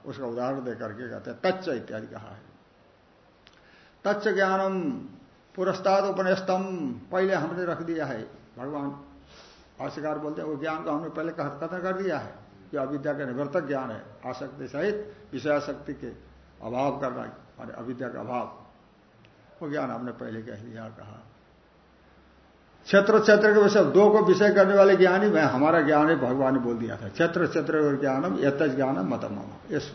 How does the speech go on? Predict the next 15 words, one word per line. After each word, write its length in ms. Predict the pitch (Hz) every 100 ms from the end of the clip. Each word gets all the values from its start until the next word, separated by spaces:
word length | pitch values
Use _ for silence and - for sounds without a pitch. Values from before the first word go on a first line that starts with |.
| - - -
श्लोक 180 | 143 131
में, 280 | 107 - 123
द्वितीय 260 | 143 151
श्लोक 240 | 139 143 135
में 140 | -
कहा 200 | - - - 120
ज्ञान। 160 | 120 101 - - - - - - - - -
क्षेत्र, 360 | - 139 135 151 - - - - - - - - -
क्षेत्रज्ञ 560 | - 165 160 185 180 185
को 480 | 185 208 208 - - 113
जानने 440 | 147 156 175 180
से 160 | 180 165
लाभ 320 | 127 123 110
है 200 | 104 - - - - 127
और 260 | 120 -